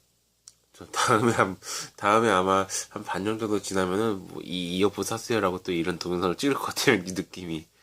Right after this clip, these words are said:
아, 돈도 없는데 말이지.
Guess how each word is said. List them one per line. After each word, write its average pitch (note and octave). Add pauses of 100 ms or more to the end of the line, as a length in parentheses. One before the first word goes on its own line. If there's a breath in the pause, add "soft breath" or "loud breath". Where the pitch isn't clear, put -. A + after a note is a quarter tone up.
(680 soft breath)
아, F#2+ (160)
돈도 E2+
없는데 D2+
말이지. D#2